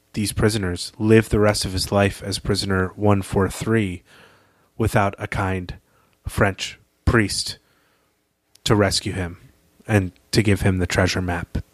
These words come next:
to be free. So that's what I hope.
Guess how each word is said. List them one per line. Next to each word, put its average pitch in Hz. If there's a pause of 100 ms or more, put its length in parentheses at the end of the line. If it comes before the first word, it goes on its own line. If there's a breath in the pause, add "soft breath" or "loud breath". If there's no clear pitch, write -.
(260)
to -
be 90
free. - (560 soft breath)
So 165 (180)
that's 170
what 175
I 160
hope. 139